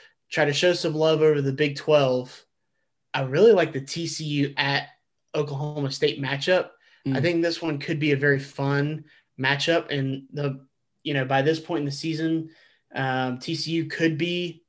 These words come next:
Speaker 1: vying for a spot in the Big Twelve championship, and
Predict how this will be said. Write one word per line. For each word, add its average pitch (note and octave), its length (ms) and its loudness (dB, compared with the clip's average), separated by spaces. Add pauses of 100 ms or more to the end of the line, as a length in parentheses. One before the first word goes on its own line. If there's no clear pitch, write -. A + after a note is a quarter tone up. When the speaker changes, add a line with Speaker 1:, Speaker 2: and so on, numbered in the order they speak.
Speaker 1:
vying D3 520 2
for D#3+ 180 2
a D3+ 60 2
spot D#3 500 0
in D#3 140 -2
the D3+ 80 -2
Big C#3+ 360 -4
Twelve D3+ 220 -2
championship, F3 800 0 (420)
and C#3+ 560 2